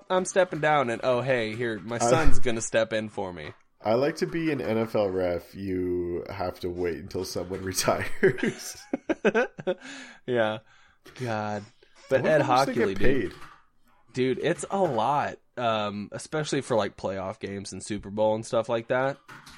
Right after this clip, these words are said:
Speaker 1: And most, most referees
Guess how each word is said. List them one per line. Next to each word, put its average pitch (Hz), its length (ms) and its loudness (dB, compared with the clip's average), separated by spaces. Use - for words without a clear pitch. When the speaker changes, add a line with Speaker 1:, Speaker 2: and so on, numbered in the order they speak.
Speaker 1:
And 151 220 -2
most, 202 400 6
most 156 560 2
referees 123 920 -2